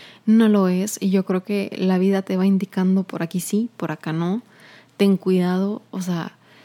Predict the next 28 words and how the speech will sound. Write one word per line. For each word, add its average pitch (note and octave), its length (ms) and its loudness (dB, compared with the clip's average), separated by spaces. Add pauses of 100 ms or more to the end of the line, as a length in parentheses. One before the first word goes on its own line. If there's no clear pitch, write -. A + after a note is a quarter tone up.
(120)
y G#3+ 100 2
es G#3 120 -2
algo G#3+ 360 2
increíble F#3 920 0 (160)
lo F3+ 300 0
que, E3 580 -8 (840)
lo G3+ 140 2
que - 120 -2
una G3+ 160 4
decisión F#3 440 0
puede E3 160 -4
hacer. E3 240 -8
Yo F#3+ 140 2
decidí F#3+ 380 0
entrar F#3 320 0
al F#3 120 0
programa G3 500 0
porque - 220 -12
dije, - 120 -14
"Pues - 220 -8
ok, E3+ 160 -8 (180)
¿a F3 60 -10
qué F#3 120 -4
más F#3 200 0
le F#3 80 0
voy F#3 160 -2
a F#3 60 -2
apostar?". - 640 -10